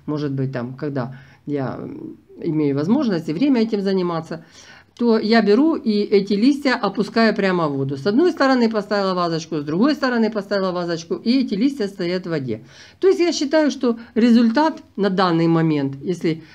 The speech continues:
вы посмотрите это видео, в котором показано, какие там были корни,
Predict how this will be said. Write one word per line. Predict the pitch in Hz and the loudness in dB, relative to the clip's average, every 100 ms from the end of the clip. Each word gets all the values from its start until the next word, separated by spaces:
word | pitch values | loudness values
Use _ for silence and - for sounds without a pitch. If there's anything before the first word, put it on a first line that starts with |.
| - | -14
вы | - 196 | -2 -2
посмотрите | 196 - 202 226 202 165 151 139 135 131 - _ _ _ - | -2 -4 0 4 4 2 -2 -4 -4 -6 -14 _ _ _ -6
это | 185 208 | -2 2
видео, | 190 208 160 151 | 2 2 2 0
в | |
котором | 143 175 190 175 | -2 -2 0 0
показано, | 170 180 160 165 165 151 | -2 -2 0 0 0 0
какие | 214 202 202 226 | 0 -2 2 2
там | 165 143 139 | 2 0 0
были | 143 147 | 0 -2
корни, | 151 330 370 202 123 | 2 2 4 2 0